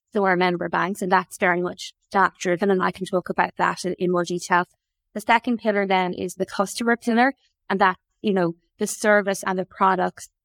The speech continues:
and the relationship that the banks have with their end customers. How is that working? Can we see evidence of improved customer outcomes and lessons being learned? And, you know, uh,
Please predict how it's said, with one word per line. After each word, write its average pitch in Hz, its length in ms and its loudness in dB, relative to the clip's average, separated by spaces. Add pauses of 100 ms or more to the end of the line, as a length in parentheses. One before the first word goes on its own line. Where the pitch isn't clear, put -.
(120)
and 196 260 2
the 196 160 -2
relationship 190 920 0
that 180 180 -8
the - 80 -6
banks 180 280 -2 (120)
have 185 420 0
with 202 160 -2
their 185 200 0
end 175 300 -4
customers. 196 640 -4 (280)
How 202 220 0
is 185 120 -4
that - 200 0
working? 202 520 0 (180)
Can 208 120 2
we 202 120 0
see 196 280 -2
evidence 185 520 -2
of 175 100 -4
improved 180 360 -2
customer 180 460 -4
outcomes 175 500 -2
and 175 200 -2
lessons 175 360 -6
being 175 220 -2
learned? 170 500 0
And, 175 340 -4
you 190 80 0
know, 170 220 0 (440)
uh, 180 140 -2